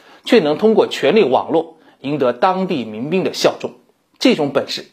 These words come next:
可不是靠美军消灭几个头目就能抵消的。实际上，像伊拉克这样的情况，在叙利亚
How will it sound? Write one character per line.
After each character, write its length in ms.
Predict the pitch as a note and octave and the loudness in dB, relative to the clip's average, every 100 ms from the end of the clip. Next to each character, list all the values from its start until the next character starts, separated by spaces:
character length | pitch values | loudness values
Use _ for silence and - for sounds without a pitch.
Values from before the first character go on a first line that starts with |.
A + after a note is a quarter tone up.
| _ _ _ - | _ _ _ -4
可 180 | - D3 | 0 0
不 80 | |
是 80 | D#3 | 0
靠 240 | E3+ E3 C3 | 0 0 0
美 200 | B2 F#2+ | -2 -4
军 340 | D3+ F#3+ - _ | -6 -6 -10 _
消 260 | - F3+ | 0 0
灭 160 | F#3 C3+ | 2 -2
几 100 | - | -4
个 120 | - | -12
头 240 | - - D3 | -8 -4 -4
目 160 | F#3 - _ | -4 -10 _
就 140 | - C3 | -2 -2
能 160 | A2 | -2
抵 160 | A#2+ A#2+ | -8 -12
消 340 | - C#3 C#3+ | -4 2 2
的。 120 | E3 - _ _ _ _ _ _ _ _ - - - _ | 0 -8 _ _ _ _ _ _ _ _ -20 -20 -20 _
实 180 | - D#3+ | -2 2
际 100 | E3 | 4
上， 400 | D#3 B2+ G#2+ - - | 2 0 -4 -16 -6
像 320 | - D#3 D#3+ | 0 0 2
伊 60 | |
拉 160 | G#3 G3+ | 2 2
克 200 | G3+ E3+ | 2 2
这 100 | D3+ | 2
样 120 | B2 | -4
的 80 | G2+ | -8
情 220 | - G#2+ | -18 -14
况， 280 | A2+ A#2+ - _ _ _ - | -8 -8 -8 _ _ _ -4
在 120 | C3+ | -2
叙 180 | - C3+ | 0 0
利 80 | D3 | 2
亚 140 | E3 | 0